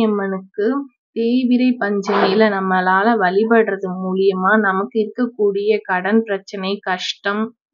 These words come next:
எல்லாமே வந்து தேய்ந்து போகுங்கிறது தாங்க இதோட முழு பொருள். நீங்க வந்து முதல் முதல்ல ஆரம்பிக்கிறீங்க, "ஐயோ,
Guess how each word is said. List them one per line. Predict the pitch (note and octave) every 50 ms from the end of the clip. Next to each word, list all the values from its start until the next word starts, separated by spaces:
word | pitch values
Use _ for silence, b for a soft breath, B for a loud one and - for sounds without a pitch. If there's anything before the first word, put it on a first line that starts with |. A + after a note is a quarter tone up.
| _ b b b b b b b
எல்லாமே | A#3+ - G#3+ G#3 G#3 G3 G3+ G#3 A3+ A#3+ A#3+
வந்து | A3 G3+ G3+ G#3 A3+ B3 B3
தேய்ந்து | - A3 G#3 G#3 A3 A#3 A#3+ A#3+ A#3 A3+ -
போகுங்கிறது | G3+ G3 G3 G3 G3+ G#3+ A3 A#3 A3+ G#3+ G3+ G3+ G3 G3 F#3+
தாங்க | F#3+ F#3 F#3 G3 A3 B3
இதோட | B3 G3+ F#3+ F#3 F3+ F#3 G3 A3 A3+ A3
முழு | G3 G3 G#3 A3 A#3 A3+
பொருள். | - G3 F#3+ F#3+ G3 G3 G3+ G3 _ _ _ b b b b b b b b _ _ _ _ -
நீங்க | A3+ A3+ A3+ A3+ A3
வந்து | G#3+ G#3+ A3+ B3 C4+
முதல் | B3 A3 G#3+ G#3+ A3 A3+ A3+ A3
முதல்ல | G#3+ G#3+ A3+ B3 B3 A#3+ A3 G#3 G#3
ஆரம்பிக்கிறீங்க, | G#3 G#3 G#3 G#3+ G#3 G#3 - - G3 G3 F#3+ F#3+ F#3+ G3 G3+ G3 F3+ - - _
"ஐயோ, | G3+ G#3+ A3